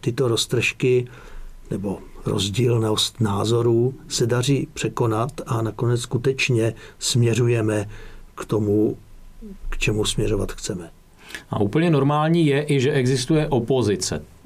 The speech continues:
Speaker 2: Tady je i ten led poměrně tenký, ta hranice mezi koalicí a opozicí. Eh,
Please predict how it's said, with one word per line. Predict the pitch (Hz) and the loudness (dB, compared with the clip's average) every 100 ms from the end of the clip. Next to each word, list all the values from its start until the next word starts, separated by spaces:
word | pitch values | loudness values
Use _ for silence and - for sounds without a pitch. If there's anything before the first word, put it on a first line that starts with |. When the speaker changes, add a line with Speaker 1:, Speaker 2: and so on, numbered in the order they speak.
| - 123 | -6 -4
Speaker 2:
Tady | 135 139 | 0 2
je | 156 | 2
i | 151 | 2
ten | 135 165 160 | 2 2 4
led | 147 135 143 | 4 2 2
poměrně | 147 139 147 147 156 | 2 2 4 4 2
tenký, | 151 143 139 113 98 | 2 2 2 2 2
ta | 104 | 2
hranice | 110 113 113 117 | 2 2 2 2
mezi | 117 110 120 | 4 4 2
koalicí | 117 113 113 110 - 135 | 2 2 4 2 2 2
a | 120 | 2
opozicí. | 104 123 107 104 90 - 85 | 2 2 2 2 0 0 -2
Eh, | 82 - - - - | -4 -12 -14 -16 -4